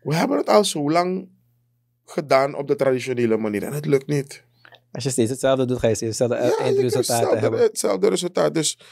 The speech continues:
Speaker 1: maar dat mensen het niet snappen.
Speaker 2: Of willen ze het niet snappen?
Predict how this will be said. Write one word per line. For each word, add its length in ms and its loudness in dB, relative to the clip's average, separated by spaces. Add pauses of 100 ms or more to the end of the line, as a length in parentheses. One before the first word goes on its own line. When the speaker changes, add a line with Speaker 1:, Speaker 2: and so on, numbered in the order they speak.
(320)
Speaker 1:
maar 160 0
dat 180 0
mensen 280 2
het 120 -2
niet 140 0
snappen. 540 0 (840)
Speaker 2:
Of 120 -6
willen 260 0
ze 60 -8
het 80 -8
niet 100 -2
snappen? 280 -2